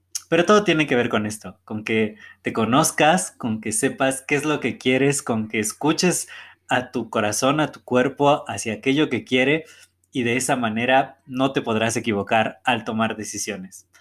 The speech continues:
Yo soy José Mejía, espero que este episodio te haya agregado mucho valor. Si fue así, me puedes ayudar compartiéndolo con dos o más personas a quien también les puede ayudar, y de esta manera estamos expandiendo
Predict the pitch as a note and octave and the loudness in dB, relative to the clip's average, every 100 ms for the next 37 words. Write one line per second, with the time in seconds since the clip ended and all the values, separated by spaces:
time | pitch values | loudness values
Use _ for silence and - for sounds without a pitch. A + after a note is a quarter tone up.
0 | - - C#3+ D3+ C3+ C3 B2 A2+ D#3+ D#3 | -20 -6 -2 0 0 -2 -4 -6 -2 4
1 | D#3 D#3 - - C#3 C#3 C#3 C#3 C#3+ C3 | 4 2 -4 -8 -2 -2 -2 -4 -2 -2
2 | - A2+ C3+ C3 C3 B2+ B2 A#2+ A#2 A#2+ | -4 -4 -2 0 0 0 0 2 2 2
3 | B2 B2+ B2 C3+ F3+ A#3+ B3 - - C#3+ | -2 -2 0 2 4 2 0 -14 -12 -6
4 | C#3 D3 C#3+ D#3+ E3+ - - A#2+ A2+ C#3+ | 0 0 2 0 -2 -4 -10 -10 -4 -2
5 | C#3+ C#3+ A#2+ A#2+ B2+ - B2 A2+ G#2+ - | 0 0 0 0 0 -2 -4 -2 -4 -2
6 | D3 D#3+ D#3 D3 D#3 E3 _ _ _ - | -2 0 0 2 0 -2 _ _ _ -6
7 | A#2 C3+ C#3 C#3 C3+ C3+ A#2+ A2 C3 C#3 | -2 0 0 2 0 0 -4 0 -2 -2
8 | C3+ A2+ A2 G#2+ A2+ C3 C3+ C#3 B2+ A2+ | -4 -8 -8 -6 -4 -4 -2 0 2 2
9 | A#2 C#3+ - C3+ A#2+ B2+ B2+ A2+ A2+ B2+ | 4 2 2 -4 -4 -2 -4 -2 0 2
10 | A#2 - - A#2 B2 - - A2+ G#2+ B2 | 0 -2 -4 -4 -4 -8 -8 -6 -4 -2
11 | B2+ C#3+ | 0 -2